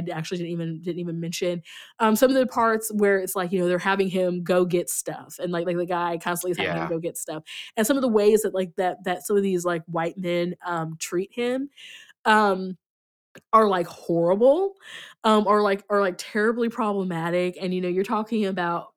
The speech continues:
Speaker 1: b-, it's, it's twenty, almost twenty years after, um, the civil rights movement. And, like, I felt like if there was just no real reference to that. And I just, and I, and I would like to think that in ten years,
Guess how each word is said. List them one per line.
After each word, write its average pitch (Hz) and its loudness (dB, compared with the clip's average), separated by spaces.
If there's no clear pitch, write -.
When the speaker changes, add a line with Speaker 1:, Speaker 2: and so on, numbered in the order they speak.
Speaker 1:
b-, 190 2
it's, 196 2
it's 190 -4
twenty, 208 0
almost 196 -2
twenty 196 -2
years 185 0
after, 175 -4
um, 175 0
the 185 -6
civil 180 0
rights 175 -2
movement. 170 0
And, 190 2
like, 175 0
I 208 0
felt 214 2
like 208 -2
if 196 0
there 196 2
was 185 2
just 185 -2
no 180 2
real 175 0
reference 160 -6
to 247 0
that. 247 -4
And 208 0
I 196 2
just, 208 -4
and 196 0
I, 180 -2
and 185 -2
I 185 0
would 185 -2
like 180 -4
to 202 -2
think 196 -4
that 170 -4
in 196 -6
ten 185 -6
years, 175 -4